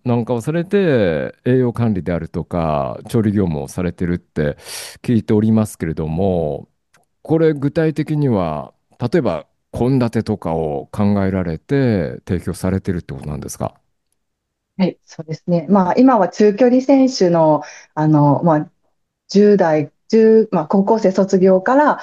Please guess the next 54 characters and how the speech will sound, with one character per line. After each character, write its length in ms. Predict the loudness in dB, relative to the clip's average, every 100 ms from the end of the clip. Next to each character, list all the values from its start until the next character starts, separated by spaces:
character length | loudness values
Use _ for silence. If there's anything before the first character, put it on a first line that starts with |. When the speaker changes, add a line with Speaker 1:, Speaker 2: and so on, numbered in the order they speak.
| -8
Speaker 1:
う 40 |
ん。 80 | -6
Speaker 2:
ま 60 | 2
あ、 20 |
二 120 | 4
十 140 | 4 2
代 220 | 2 -2
後 260 | 2 2 4
半 420 | 2 0 -2 -4 _ _ _
で 60 | -4
す 60 |
ね、 80 | -2
ま 80 | 0
あ、 20 |
三 220 | 2 4
十 140 | 4 4
代 160 | 4
も 140 | 0 0
い 80 | -2
る 120 | -2
ん 60 | -2
で 80 |
す 100 | -8
け 120 | -8 0
ど、 220 | 0 0
ま 100 | 2
あ、 20 | 2
Speaker 1:
う 20 |
ん。 20 |
Speaker 2:
若 220 | 4 0
い 80 | 0
選 280 | 0 2 2
手 460 | 2 2 2 2
に、 400 | 2 4 4 2 _ _ -8
ま 100 | 2
あ、 40 |
栄 120 | 4
養 480 | 4 4 4 2 2
の 160 | 2 0
献 260 | 2 2
立 220 | 2 2 0
を 100 | 0
作 240 | -2 0
っ 220 | 0 _ -4
た 140 | 0
り、 380 | 4 6 4 0
Speaker 1:
は 160 | -6 -2
い。 20 |
Speaker 2:
朝 240 | 0 0 2
昼 260 | 4 4
晩 260 | 2 0 2
の 120 | 2
ご 120 | 2
飯 320 | 0 0 -2